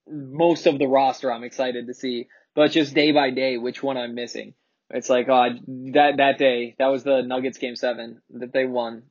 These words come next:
against the Clippers, and everybody counted them out because they don't know what they're talking about because nobody watches the Nuggets. But we'll s-, move past that. Um,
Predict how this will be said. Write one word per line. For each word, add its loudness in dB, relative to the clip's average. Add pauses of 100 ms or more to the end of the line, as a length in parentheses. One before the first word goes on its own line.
against -8
the -6
Clippers, -4
and -12
everybody -4
counted 0
them -4
out 2
because -2
they 2
don't 0
know 2
what 2
they're 2
talking 2
about -2
because -4
nobody 2
watches 4
the -6
Nuggets. -4 (320)
But 0 (320)
we'll -2 (160)
s-, -14
move 2
past 0
that. 4 (360)
Um, -16